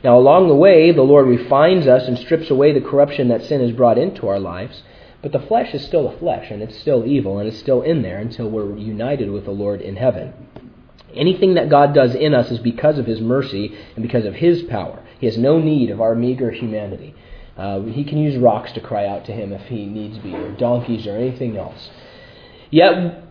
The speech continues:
you know, we know that God d-, does desire to establish and continue work through each and every one of His people. And this should cause more rejoicing and give us a huge amount of confidence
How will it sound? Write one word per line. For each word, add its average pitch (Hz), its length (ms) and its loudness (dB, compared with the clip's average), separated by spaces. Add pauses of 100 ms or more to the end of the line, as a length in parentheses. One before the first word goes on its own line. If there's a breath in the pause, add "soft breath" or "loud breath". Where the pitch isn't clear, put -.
you 165 140 0
know, 113 120 4
we 147 180 2
know 208 160 4
that 151 180 4
God 160 240 4
d-, 147 220 0
does 185 280 6
desire 165 440 4
to 143 160 -2
establish 156 500 2
and 127 80 -4
continue 139 560 0
work 139 480 2
through 147 380 2
each 143 480 -2
and 123 100 0
every 127 240 0
one 123 240 2
of 120 80 -2
His 120 160 -6
people. 123 400 -4
And 107 100 -6
this 143 100 -6
should 165 160 -8
cause 135 300 2 (380 loud breath)
more 135 340 4
rejoicing 127 760 0
and 110 120 -4
give 123 140 0
us 123 160 -2
a - 60 -8
huge 170 320 -6
amount 123 240 0
of 120 80 -6
confidence 117 640 -4